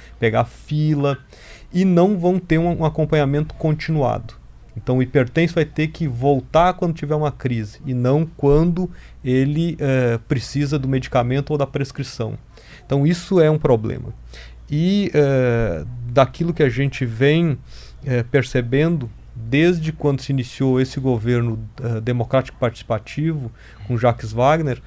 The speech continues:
eh, a gente conseguiu sair de uma cobertura que era de, que, cobertura de populacional, de postos de saúde, que era de cinquenta por cento, e hoje a gente já tá alcançando setenta e três.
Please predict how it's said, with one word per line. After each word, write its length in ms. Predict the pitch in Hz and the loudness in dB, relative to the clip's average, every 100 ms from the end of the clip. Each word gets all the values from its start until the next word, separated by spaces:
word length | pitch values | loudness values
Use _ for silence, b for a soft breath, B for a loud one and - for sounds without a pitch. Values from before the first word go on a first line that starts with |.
| B B B - | B B B -4
eh, 300 | 123 117 113 | 0 2 0
a 140 | 127 | 0
gente 420 | 120 120 156 - - | 0 0 -2 -2 -2
conseguiu 580 | 180 175 - 139 135 | 0 0 -2 -2 -2
sair 460 | 123 - 160 160 180 | -2 2 4 4 0
de 140 | 165 | 0
uma 140 | 175 156 | 0 0
cobertura 840 | - 139 139 123 - 131 131 117 | 0 2 2 0 -6 -2 0 0
que 160 | 113 135 | 0 0
era 160 | 123 | 0
de, 300 | 120 113 113 104 | -2 -4 -10 -10
que, 220 | - 123 | -6 -6
cobertura 540 | - 131 120 107 147 | -4 -2 -2 -2 -4
de 60 | 135 | -4
populacional, 880 | - 139 - 135 - 151 123 110 107 - B B B - | -2 -2 0 -2 0 0 2 0 -4 -10 B B B -12
de 320 | 110 117 117 - - | -8 -4 -4 -6 2
postos 380 | 139 156 156 | 2 2 -2
de 60 | 131 | -4
saúde, 380 | - 127 120 - | 2 2 2 0
que 80 | 139 | 0
era 80 | |
de 100 | 131 | 0
cinquenta 520 | - 147 123 180 202 214 | -2 -4 0 0 2 0
por 180 | 165 | -2
cento, 480 | - - 170 190 - - b b b - | -2 -2 -2 -4 -12 -20 b b b 0
e 100 | 139 | 4
hoje 240 | 156 175 | 4 4
a 40 | |
gente 240 | 156 160 - | 2 -2 -2
já 100 | 156 | 0
tá 120 | 151 | 2
alcançando 560 | 151 156 139 - 151 160 | 0 0 -4 -2 -4 -2
setenta 560 | - 151 - 151 160 | -2 -2 -2 -2 -2
e 60 | 131 | -4
três. 540 | - - - - - | -4 -8 -10 -16 -20